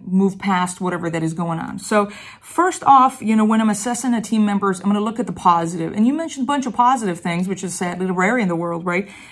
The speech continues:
You telling me that this person has been with the company for three years. Fantastic. Sadly, you know, a lot of people don't stick around that long. So they've been with you for three years. They do their job.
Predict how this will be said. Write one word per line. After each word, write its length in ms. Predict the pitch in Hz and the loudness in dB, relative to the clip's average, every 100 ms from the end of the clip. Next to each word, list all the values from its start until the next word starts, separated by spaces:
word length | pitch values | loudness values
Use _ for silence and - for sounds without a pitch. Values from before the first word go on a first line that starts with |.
| - | -2
You 160 | 254 285 | 0 2
telling 260 | 277 254 | 4 4
me 60 | 240 | 2
that 140 | 202 | 0
this 120 | 202 | -2
person 320 | - 262 254 220 | -4 -8 -2 -2
has 100 | 185 | 0
been 200 | 202 196 | 0 0
with 180 | 202 | -4
the 80 | - | -8
company 400 | - 196 220 208 | -6 -4 -2 -2
for 140 | 185 180 | -4 -6
three 340 | - 196 202 | -8 -4 -2
years. 540 | 180 208 277 185 - | -2 -2 -2 -4 -8
Fantastic. 840 | - 170 165 - - 320 - 185 185 | -6 -6 -6 -8 -10 -10 -12 -12 -10
Sadly, 480 | - 185 226 220 220 | -4 -2 -2 -2 -2
you 60 | |
know, 140 | 208 220 | 0 -2
a 20 | |
lot 140 | 214 | -4
of 80 | 208 | -6
people 160 | 220 220 | -6 -2
don't 140 | 220 | -2
stick 220 | 220 226 220 | -4 -6 -4
around 260 | 220 294 | -2 -2
that 220 | 254 - | 0 -2
long. 320 | 175 175 220 - - - - | -2 -2 -4 -6 -20 -20 -14
So 240 | - 202 | 0 0
they've 340 | 185 - 202 214 | 0 0 2 2
been 140 | 294 | 2
with 240 | 285 269 220 | 0 -2 -4
you 140 | 220 | -4
for 160 | 214 196 | -4 -6
three 420 | - 196 185 214 | -8 -6 0 2
years. 540 | 196 160 160 220 - - - - | 2 0 -2 -4 -6 -16 -14 0
They 120 | 190 | 0
do 460 | 160 233 269 277 - | 4 6 6 4 0
their 260 | 190 233 214 | 0 2 2
job. 580 | 180 170 156 214 226 | 4 4 6 2 -4